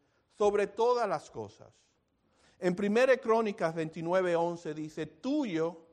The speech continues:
es, oh Jehová, la magnificencia y el poder y, y la gloria y la victoria y el honor". ¿Por qué? Porque todas las cosas que están en los cielos y en la tierra son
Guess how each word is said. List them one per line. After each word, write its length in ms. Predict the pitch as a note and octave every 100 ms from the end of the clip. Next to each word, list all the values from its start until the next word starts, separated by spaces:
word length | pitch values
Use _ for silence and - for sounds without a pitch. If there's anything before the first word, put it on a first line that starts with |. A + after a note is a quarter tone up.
| _ -
es, 500 | F#3 F3 C#3 - -
oh 200 | F3+ A3
Jehová, 800 | A3 A3 F#3+ D#3 C#3+ D3+ - _
la 200 | - D3+
magnificencia 1200 | E3 E3+ E3+ F3 F3 F3+ - G#3+ A3+ G#3+ - G2+ G#2+ _ _ _ _ -
y 180 | C3+
el 180 | F#3 A3+
poder 800 | A3+ A3 F#3+ G3 F3 G#2 F#2 - _ _ _
y, 480 | G3 A3 A#3+ B3 -
y 260 | G3+ G3+ C4
la 180 | A#3+ G#3
gloria 640 | F#3+ G3+ E3+ A#2+ G#2+ F2+ - _ _ _ _
y 160 | G#3+
la 180 | B3+ B3
victoria 880 | A#3 G#3 - G#3+ G#3+ D#3 G#2+ F#2+ F#2 _ _ -
y 200 | E3 G3
el 140 | G#3+
honor". 580 | G#3+ G3+ G3+ F3+ A#2+ A2 - - -
¿Por 200 | D#3+ D#3
qué? 460 | A#3+ B3 B2 - _ _
Porque 360 | D#3 D#3 D#3 C#3
todas 520 | - G3 G#3+ A#3 B3
las 200 | A#3 -
cosas 420 | G#3+ F3+ E3 D3
que 80 | C#3
están 400 | - - E3+ G#3+
en 80 | A3
los 120 | A3
cielos 540 | G#3+ F3+ C3+ B2+ C3
y 120 | - D#3+
en 80 |
la 160 | E3+ E3+
tierra 440 | G3+ F#3+ D#3+ C3
son 460 | A#2 - G#3+ C4+ C4+